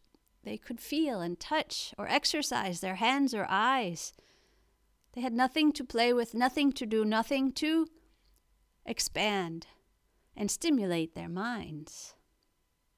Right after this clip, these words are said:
During the eighteen ninety-seven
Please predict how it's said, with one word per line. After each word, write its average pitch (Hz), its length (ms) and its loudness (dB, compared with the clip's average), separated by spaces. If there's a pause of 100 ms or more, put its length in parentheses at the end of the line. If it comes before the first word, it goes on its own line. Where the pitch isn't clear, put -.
(1080)
During 302 440 8
the 226 220 2
eighteen 240 440 2
ninety-seven 220 640 0